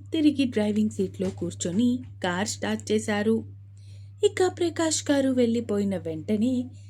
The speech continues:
సిద్ యశ్వంత్కి ఫోన్ చేసి విషయం మొత్తం చెప్పాడు.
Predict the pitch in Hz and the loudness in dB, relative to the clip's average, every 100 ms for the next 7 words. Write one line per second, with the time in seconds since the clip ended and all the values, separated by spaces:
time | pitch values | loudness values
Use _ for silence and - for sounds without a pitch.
0 | - - - 330 294 - - 196 175 - | -18 -8 2 2 2 -10 -4 0 0 0
1 | 180 - 233 233 190 220 214 190 294 285 | -2 -2 -2 0 0 0 0 -2 -2 -2
2 | 262 - 254 226 202 196 - 190 247 247 | -2 -2 0 0 0 -4 -6 0 0 0
3 | 240 240 240 240 | -2 -2 -2 -2